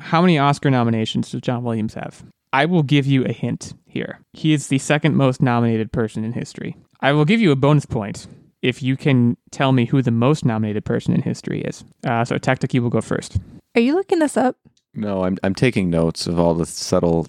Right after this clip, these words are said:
Speaker 3: comments that he's taking. If I can't lose, if I can't win by knowledge, I'll
Speaker 1: How
Speaker 3: win
Speaker 1: many
Speaker 3: by mathematics.
Speaker 1: How many nominations does he have? Second most nominated person in history. I will give you a bonus point if you can name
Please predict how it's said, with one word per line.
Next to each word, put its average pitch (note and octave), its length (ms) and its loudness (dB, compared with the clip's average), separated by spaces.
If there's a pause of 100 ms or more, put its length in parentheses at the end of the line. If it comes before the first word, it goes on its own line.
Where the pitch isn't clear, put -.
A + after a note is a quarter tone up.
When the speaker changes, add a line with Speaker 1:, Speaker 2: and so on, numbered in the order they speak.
(120)
Speaker 3:
comments E2+ 520 -2
that D#2+ 160 -2
he's D#2+ 160 -4
taking. E2+ 480 -4 (260)
If - 100 -20
I F#2+ 60 2
can't G#2 280 2
lose, G2 500 0
if F#2 100 -4
I G2 60 2
can't G2+ 240 0
win F#2 260 2
by D#2+ 460 2 (440)
knowledge, E2 560 2
I'll D#2+ 160 4
Speaker 1:
How D3 100 4
Speaker 3:
win F3+ 80 6
Speaker 1:
many G3 120 4
Speaker 3:
by D#2+ 100 4
mathematics. D#2+ 1000 -2
Speaker 1:
How C3+ 160 0
many E3+ 140 4
nominations C#3+ 540 2
does C3+ 180 -4
he C3 120 0
have? A2+ 280 -4
Second C3+ 320 0
most C3+ 240 0
nominated B2 420 2
person A#2+ 300 0
in A2+ 100 0
history. G#2+ 480 -4
I B2 140 -2
will A2+ 80 2
give A#2 180 0
you A2+ 120 0
a A2+ 40 0
bonus A2+ 300 2
point A2 280 2
if - 140 -2
you A#2 80 2
can G#2+ 260 2
name G#2 360 0